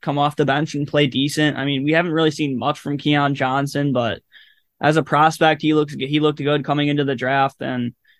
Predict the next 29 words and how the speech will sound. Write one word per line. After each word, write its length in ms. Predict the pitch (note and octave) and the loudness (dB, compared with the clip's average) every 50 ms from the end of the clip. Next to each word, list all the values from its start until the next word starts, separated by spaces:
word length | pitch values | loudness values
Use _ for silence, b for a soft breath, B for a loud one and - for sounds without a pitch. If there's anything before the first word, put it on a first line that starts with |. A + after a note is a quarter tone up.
| b b b b - | b b b b -2
you 100 | - C#3+ | 2 2
know, 100 | C#3 C#3 | 2 4
he 140 | C#3 C#3+ | 4 4
might 240 | D3 D3 D3+ C#3+ B2+ | 4 6 4 4 2
still 180 | - - D#3+ D3+ | 0 -2 0 2
have 200 | D3 C#3+ D3 C#3+ | 4 2 2 2
some 140 | - D3 D3 | -2 -4 -4
potential 520 | - C3+ - D3+ D3 D3 D3 - D3+ D3 | -4 -6 -2 0 0 0 0 0 0 2
left 200 | D3 D3 C#3+ - | 2 2 2 2
in 160 | D3 D3 D3 | 0 0 2
him. 320 | D3 D3 D3 D3 D3 C#3+ C3+ | 2 0 0 0 -2 -2 -4
And 100 | C3 C3+ | -4 -4
like 220 | C3+ C#3+ C#3 - | -4 -4 -2 -2
you 60 | C3+ | 0
mentioned, 420 | C#3 C3+ C#3 C3+ - C#3+ C#3 C3+ C3 | 2 2 2 0 0 0 0 2 2
I 20 | |
mean, 140 | C3+ C3 B2+ | 0 0 2
we 120 | C3+ C#3 | 2 2
know 160 | C#3 C3+ C3+ | 4 4 4
what 120 | C3+ B2+ A#2+ | 4 2 2
Grayson 420 | - C3 C3 C#3 C3+ - C#3 C3+ | 0 0 0 0 0 0 -2 0
can 140 | C#3 C#3 C3 | 2 2 4
do. 260 | C3 C3+ C3 C3 C3+ | 4 4 4 4 4
Nas-, 360 | C3 B2+ B2+ C3 C3+ C#3 - - | 4 4 4 2 2 0 -4 -8
Nasir 380 | B2+ C3 B2+ - C#3+ C#3+ C#3+ | -10 -8 -6 -2 2 2 4
Little's 320 | C#3 C#3 C#3+ C#3+ C#3+ C#3 C3+ | 4 4 4 4 4 4 2
a 60 | C3+ | 2
good 160 | C3+ C3+ C3 | 2 0 0
defender. 640 | C3 C3+ - - C3+ C#3+ C#3+ C#3+ D3 D3 C#3+ C#3+ C#3+ | 0 -2 0 0 0 2 2 4 4 4 2 0 -2